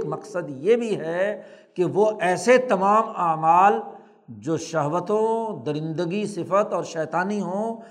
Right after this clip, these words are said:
ان کو پیدا کرنے والے پورے سسٹم کو توڑنا، یہ نبی کی بعثت کا ایک مقصد یہ بھی ہے۔ اب جب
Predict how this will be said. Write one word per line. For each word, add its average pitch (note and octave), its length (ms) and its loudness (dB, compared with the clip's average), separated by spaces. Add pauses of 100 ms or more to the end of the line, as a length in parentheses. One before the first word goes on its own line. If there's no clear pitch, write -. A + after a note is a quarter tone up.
(260)
ان A#3 200 0
کو A#3 200 6
پیدا F#3+ 300 4
کرنے G3+ 340 -2
والے G3+ 260 4 (180)
پورے C4+ 360 8
سسٹم C4 480 -2
کو A3+ 120 0
توڑنا، F3+ 640 -2 (380)
یہ D#3 140 -6
نبی D3+ 300 -4
کی F3 120 -6
بعثت D3+ 420 -6
کا D3+ 80 -6
ایک D3+ 160 -6
مقصد C3+ 340 -14
یہ B2+ 140 -12
بھی A#2 160 -16
ہے۔ - 140 -20 (3250)
اب C#3+ 220 0
جب F#3+ 140 4